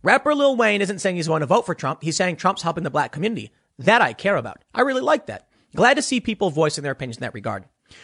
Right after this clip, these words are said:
What the Boston Herald is pointing out is the facts, the hard facts, and the reason why a vote for Donald Trump is the right vote. For me, critical race theory plays a huge role.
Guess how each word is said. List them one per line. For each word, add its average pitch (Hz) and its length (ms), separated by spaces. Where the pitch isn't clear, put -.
What 135 120
the 123 60
Boston 233 360
Herald 196 220
is 160 80
pointing 156 380
out 147 180
is 135 120
the 139 60
facts, - 600
the 143 80
hard 214 320
facts, 123 420
and 156 160
the 147 60
reason 226 360
why 185 180
a 147 80
vote 160 180
for 165 80
Donald 151 260
Trump 127 300
is 143 120
the 175 100
right 156 240
vote. 127 300
For 139 160
me, 247 320
critical 190 360
race 165 220
theory 139 200
plays 120 240
a 107 40
huge 165 280
role. 113 320